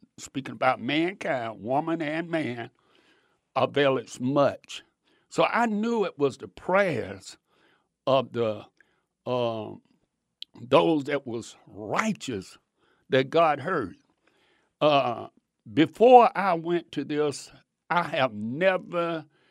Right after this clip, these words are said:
since I can remember, I can say, uh, and I've been in this ever since nineteen seventy-six,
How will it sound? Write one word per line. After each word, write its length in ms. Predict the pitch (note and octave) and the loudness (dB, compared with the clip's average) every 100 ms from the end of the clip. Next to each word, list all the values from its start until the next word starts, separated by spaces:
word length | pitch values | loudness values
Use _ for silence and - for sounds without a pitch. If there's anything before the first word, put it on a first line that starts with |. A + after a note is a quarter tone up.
| _ | _
since 340 | - D3+ B2+ - | -10 -6 -6 -2
I 180 | D3+ D#3+ | -2 -2
can 240 | - C3 | -4 -8
remember, 580 | A#2+ G#2 G2+ G2+ F2+ - - _ - | -8 -8 -8 -8 -10 -16 -20 _ -10
I 140 | A2 | -8
can 180 | - G#2 | -8 -12
say, 400 | - A#2+ G#2+ - _ _ _ _ _ _ _ | -10 -8 -8 -10 _ _ _ _ _ _ _
uh, 400 | A2+ A2 G#2+ G2+ G#2 | -8 -6 -6 -8 -8
and 180 | A2+ C3+ | -4 -4
I've 140 | C#3 | -2
been 140 | D3+ | -2
in 160 | C#3+ C#3 | -2 -4
this 380 | B2+ - - - - | -6 -8 -18 -12 -6
ever 200 | B2+ A2+ | -6 -6
since 300 | - A2 - | -10 -10 -6
nineteen 480 | B2 A#2+ - A#2+ G#2+ | -4 -4 -6 -12 -12
seventy-six, 1040 | - A#2 G#2+ - - - B2+ - - | -8 -8 -8 -14 -14 -6 -6 -8 -18